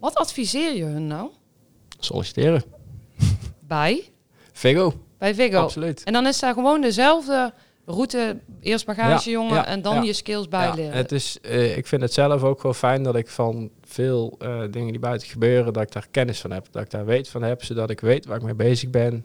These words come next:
Speaker 2: Dat ik weet als er mensen zijn die problemen hebben, wat ik ze moet vertellen. En zodat we samen naar een oplossing kunnen kijken. Zeg maar, dat is heel fijn.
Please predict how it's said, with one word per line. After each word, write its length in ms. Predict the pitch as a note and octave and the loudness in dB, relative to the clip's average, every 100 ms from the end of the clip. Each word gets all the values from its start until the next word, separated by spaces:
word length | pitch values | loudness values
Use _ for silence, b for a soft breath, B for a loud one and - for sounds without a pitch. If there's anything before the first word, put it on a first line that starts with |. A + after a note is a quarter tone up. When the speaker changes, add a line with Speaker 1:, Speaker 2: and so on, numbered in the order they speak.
| - | -10
Speaker 2:
Dat 140 | - F#2+ | -8 -8
ik 120 | - | -6
weet 400 | G2 B2+ C#3 - | 0 0 0 -6
als 220 | - A2+ - | -8 -8 -6
er 60 | |
mensen 320 | C3 C#3 - | -8 -8 -6
zijn 180 | A2 A2+ | -2 -2
die 100 | G#2 | -4
problemen 440 | - A#2 B2+ B2+ A#2 | -6 2 4 6 4
hebben, 240 | A2+ G#2+ | 2 2
wat 160 | A#2+ C3+ | 2 0
ik 80 | |
ze 100 | - | -2
moet 140 | G#2+ - | -8 -10
vertellen. 640 | G#2+ B2 C3 B2+ B2 - | -2 2 4 4 2 0
En 340 | A#2+ A2+ A#2 A2 | -2 -2 -2 0
zodat 160 | G#2 | -2
we 60 | A2+ | 0
samen 220 | C#3+ C3+ | 0 2
naar 80 | A#2 | 0
een 60 | A#2+ | -2
oplossing 380 | A#2+ G#2+ G#2 | -4 -8 -8
kunnen 180 | F#2 F2 | -10 -10
kijken. 220 | - - | -10 -14
Zeg 100 | - | -10
maar, 80 | A#2+ | -4
dat 100 | A#2 | -2
is 60 | A#2+ | 0
heel 100 | B2+ | -2
fijn. 320 | - G#2 | -2 -8